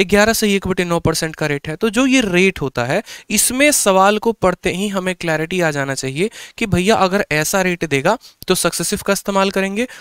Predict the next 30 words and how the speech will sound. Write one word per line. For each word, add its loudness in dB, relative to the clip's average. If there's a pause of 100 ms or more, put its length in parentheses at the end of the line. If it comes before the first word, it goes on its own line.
(120)
और 2
ऐसा 2
रेट 0
देगा -2
तो -2
रेशियो -4
का -4
इस्तेमाल -4
करेंगे। -10 (440)
अब 4
बच्चे 4
के 2
मन -2
में -2
आएगा -2
कि -6
भाई -2
साहब 0
हम -2
इसमें -4
से -6
सक्सेसिव -2
मेथड 2
है -2
क्या, 2 (260)
हमने 0
तो -2
पढ़ा 0
ही 2
नहीं, -6